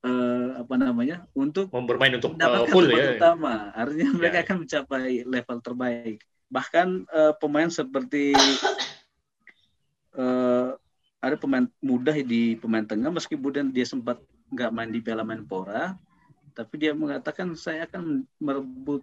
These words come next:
Speaker 1: tempat utama." Bayangkan, <laughs> pemain muda merebut tempat
Speaker 2: <laughs>
Speaker 1: utama
Speaker 2: Iya, iya.
Speaker 1: sudah, iya, sudah ada deretan pemain senior di sana. Tapi itu bagus untuk pemain muda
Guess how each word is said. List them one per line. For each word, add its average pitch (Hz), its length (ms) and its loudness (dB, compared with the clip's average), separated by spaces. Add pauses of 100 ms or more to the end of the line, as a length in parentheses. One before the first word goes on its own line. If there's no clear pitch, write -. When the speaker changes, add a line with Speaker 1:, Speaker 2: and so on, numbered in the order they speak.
(140)
Speaker 1:
tempat 131 320 -8
utama." 131 500 -6 (380)
Bayangkan, 156 440 4
<laughs> - 440 -6 (320)
pemain 139 280 -2
muda 139 520 0 (540)
merebut 143 340 4
tempat 139 300 2
Speaker 2:
<laughs> 196 40 6
Speaker 1:
utama 160 220 4
Speaker 2:
Iya, 123 80 8
iya. 101 160 4
Speaker 1:
sudah, - 220 0 (420)
iya, 156 240 4
sudah 131 320 0
ada 131 200 4 (600)
deretan 127 480 4
pemain 127 240 0
senior 127 320 2
di 120 120 -4
sana. 113 280 -6
Tapi 131 240 -2
itu 170 80 4
bagus 127 400 0
untuk 120 180 -2
pemain 113 280 0
muda 110 420 -4